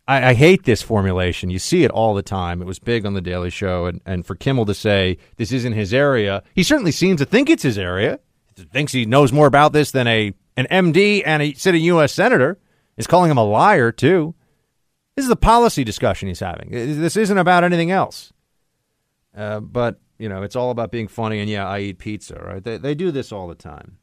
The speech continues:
Uh, you know, you, you either put on, you either put on the big boy shoes and you get to have a real adult discussion and debate and stand behind the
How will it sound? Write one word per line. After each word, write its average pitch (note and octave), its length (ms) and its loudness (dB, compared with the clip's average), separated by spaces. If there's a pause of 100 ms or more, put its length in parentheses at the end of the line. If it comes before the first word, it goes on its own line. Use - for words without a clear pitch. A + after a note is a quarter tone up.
(160)
Uh, E2+ 280 -14 (200)
you - 140 -12
know, F#3 80 -4
you, C#3+ 320 -4
you C#3 140 4
either E3 280 6
put F#3+ 180 6
on, A3 400 6 (460)
you C#3+ 120 0
either D#3 120 4
put G3+ 160 6
on A#3+ 120 4
the A3+ 60 0
big F#3+ 220 2
boy E3+ 200 6
shoes D#3+ 520 2
and D3 180 -2
you D3 60 0
get E3 160 0
to E3 80 -4
have D#3 180 0
a D3+ 60 0
real D#3+ 340 4
adult D3+ 380 2
discussion C#3+ 540 0
and A#2+ 120 0
debate C3+ 500 4
and A2+ 220 -4
stand D3 340 0
behind D#3+ 460 0
the A2+ 260 0